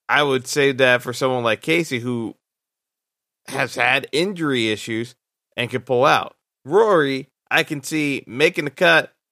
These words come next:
doing absolutely nothing, and on Sunday, you know, he finishes somewhere in the mid thirty or just, uh, into the high twenty range,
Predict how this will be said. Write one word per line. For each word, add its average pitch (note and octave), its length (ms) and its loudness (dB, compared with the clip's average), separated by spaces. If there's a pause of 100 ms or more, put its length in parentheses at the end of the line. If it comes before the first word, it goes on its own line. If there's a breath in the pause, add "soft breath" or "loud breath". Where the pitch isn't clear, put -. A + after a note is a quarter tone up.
(140)
doing D#3 320 -2
absolutely D#3 600 0
nothing, C#3+ 480 -2
and C3+ 120 -2
on C#3 220 2
Sunday, C#3 540 2
you B2+ 260 -2
know, A#2 200 0
he A#2+ 200 -6
finishes C3+ 540 0
somewhere C#3 400 4
in B2 360 0
the A#2 180 -4
mid B2+ 320 0 (640)
thirty C3+ 580 2 (420)
or B2 540 4 (140)
just, B2+ 340 -2
uh, G#2+ 400 2 (680)
into C3+ 360 -2
the B2+ 80 2
high C3 340 2
twenty D#3 400 -6
range, G2 580 -6